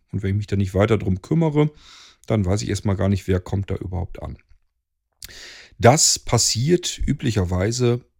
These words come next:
mehrfach die Woche, dass mich Menschen zum ersten Mal kontaktieren, ich eine Mobilfunknummer in WhatsApp sehe und dann ganz gespannt, ähm, entweder zuhöre, wenn's eine Sprachnachricht ist, oder lese, wer mich da jetzt kontaktieren will und weswegen.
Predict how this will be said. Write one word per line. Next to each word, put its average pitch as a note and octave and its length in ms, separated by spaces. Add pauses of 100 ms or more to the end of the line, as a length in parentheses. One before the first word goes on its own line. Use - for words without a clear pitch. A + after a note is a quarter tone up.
(200)
mehrfach G2+ 540
die F2 180
Woche, G3 400
dass - 220
mich G#2+ 220
Menschen G2 300
zum - 160
ersten G#2+ 520
Mal F2+ 300
kontaktieren, E2+ 680
ich - 180
eine G#2 100
Mobilfunknummer G#2 680
in F2 140
WhatsApp D3+ 360
sehe C3 360 (680)
und A2 160
dann G#2+ 140
ganz G#2+ 200
gespannt, G#2 580 (360)
ähm, F#2+ 240
entweder F#2+ 340
zuhöre, D#3 520
wenn's G2+ 200
eine F#2 60
Sprachnachricht A#2 800
ist, - 180
oder F2+ 160
lese, G#2+ 640
wer F2+ 160
mich F#2+ 180
da - 120
jetzt F2+ 220
kontaktieren A2 600
will A2+ 120
und C3 340
weswegen. E2+ 580